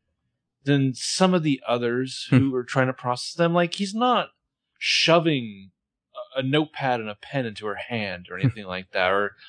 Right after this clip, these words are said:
Speaker 1: or being like, "Hey, you're safe here. I promise you you're safe here. Let me ask you a thousand questions about how safe you are here."
Speaker 2: Yeah. Well, it's interesting that, you know, he says, you know, "I didn't wanna make you self-conscious. I apologize." And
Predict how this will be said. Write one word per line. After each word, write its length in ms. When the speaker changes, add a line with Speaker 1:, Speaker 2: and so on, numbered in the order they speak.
Speaker 1:
or 200
being 160
like, 100
"Hey, 100
you're 120
safe 480
here. 140
I 120
promise 260
you 60
you're 60
safe 440
here. 160
Let 80
me 100
ask 180
you 100
a 40
thousand 300
questions 340
about 140
how 40
safe 320
you 100
are 100
here." 160
Speaker 2:
Yeah. 260
Well, 120
it's 100
interesting 400
that, 120
you 120
know, 160
he 100
says, 300
you 100
know, 80
"I 80
didn't 160
wanna 140
make 160
you 60
self-conscious. 720
I 60
apologize." 600
And 120